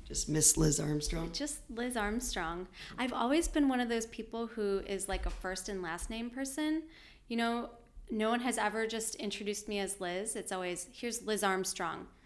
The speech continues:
Speaker 2: Like, the Z blends right into the A.
Speaker 1: That's the opposite of Cher, basically. I go by two names.
Speaker 2: Oh,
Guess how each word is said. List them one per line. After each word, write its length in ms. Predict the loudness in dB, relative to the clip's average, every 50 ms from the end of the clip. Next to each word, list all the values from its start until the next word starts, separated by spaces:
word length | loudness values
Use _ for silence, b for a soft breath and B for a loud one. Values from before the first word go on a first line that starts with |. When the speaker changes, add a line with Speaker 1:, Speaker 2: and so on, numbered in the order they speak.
| b b b
Speaker 2:
Like, 200 | -4 -4 -4 -2
the 80 | -4 -4
Z 240 | -2 2 2 2 2
blends 360 | 2 2 0 0 0 0 0
right 200 | 0 0 2 0
into 180 | 0 -2 -2 -2
the 180 | -2 0 2
A. 260 | 2 2 0 0 -4 -8 -14 -18 -10 -6
Speaker 1:
That's 200 | -4 -4 0 2
the 160 | 2 2 2
opposite 440 | 2 0 0 2 2 2 2 0 -2
of 140 | -4 -4 -2
Cher, 400 | -2 -2 -2 4 8 10 10 10 10 6
basically. 520 | 2 0 -2 -2 -2 -4 -10 -12 -14 -14 -14 -16 -18 -8 -2 0
I 60 | 0
go 160 | 2 2 0
by 200 | 0 0 -2 0 2
two 240 | 2 2 2 2 0
names. 140 | 0 0 2
Speaker 2:
Oh, 160 | 2 2